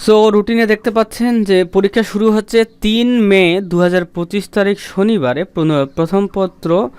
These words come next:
এই প্রথম পর্ব নতুন সিলেবাসের যেগুলো প্রথমে দেয়া হয়েছে দেখতে পাচ্ছেন। বিষয়ের নাম, আহ, পত্র এবং পত্রের কোড কিন্তু দেয়া রয়েছে, আপনারা এটা সুন্দর করে কিন্তু দেখে নেবেন। ওকে, এবং দেখতে পাচ্ছেন পাঁচ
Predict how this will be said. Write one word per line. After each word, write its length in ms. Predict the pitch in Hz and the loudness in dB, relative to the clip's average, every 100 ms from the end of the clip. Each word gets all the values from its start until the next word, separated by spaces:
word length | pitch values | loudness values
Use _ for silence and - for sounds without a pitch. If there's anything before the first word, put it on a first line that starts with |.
| - - - | -20 -20 -6
এই 100 | 143 | -4
প্রথম 340 | 147 175 214 | -2 -2 -2
পর্ব 360 | 208 208 196 208 | -2 -2 -2 0
নতুন 360 | 190 175 202 196 | 0 0 -2 -2
সিলেবাসের 560 | 190 175 165 160 175 | -2 -2 -2 -2 -6
যেগুলো 380 | 160 156 170 202 - - | -4 -4 -2 -2 -4 -8
প্রথমে 320 | 143 170 156 | -6 -2 -2
দেয়া 200 | 151 147 | 0 0
হয়েছে 240 | 143 165 | -2 -2
দেখতে 220 | 143 139 151 | -4 -2 -4
পাচ্ছেন। 380 | 131 - 214 254 _ - - - - - - - - - - - | -4 -2 -4 -6 _ -20 -20 -20 -20 -20 -20 -20 -20 -20 -18 -6
বিষয়ের 380 | 131 156 202 208 | -2 0 0 0
নাম, 340 | 202 202 233 | 2 0 0
আহ, 680 | - - - - - - 147 143 | -8 -20 -20 -20 -14 -4 -2 0
পত্র 400 | 180 170 196 220 | -2 -2 -2 0
এবং 440 | 202 175 180 170 160 | 0 -2 -4 -6 -4
পত্রের 360 | 165 165 180 175 | -2 -2 -2 -4
কোড 360 | 170 160 160 | 0 0 0
কিন্তু 280 | 175 170 220 | 0 -2 -2
দেয়া 240 | 196 190 147 | 0 2 2
রয়েছে, 320 | 110 - 143 | -2 -6 -10
আপনারা 300 | 143 185 220 | -10 -6 -4
এটা 180 | 220 220 | -4 -8
সুন্দর 300 | 175 151 147 | -10 -6 -2
করে 200 | 151 151 | -2 -2
কিন্তু 220 | 175 165 | -2 -2
দেখে 220 | 131 131 | -2 -2
নেবেন। 240 | 113 113 | -4 -4
ওকে, 240 | 147 226 165 - - - - - | -4 -2 -4 -6 -20 -20 -20 -8
এবং 300 | 190 202 226 | -2 0 0
দেখতে 220 | 208 208 208 | 0 -2 -2
পাচ্ছেন 380 | 202 - 208 | -2 -2 -2
পাঁচ 320 | 190 175 190 | 0 0 0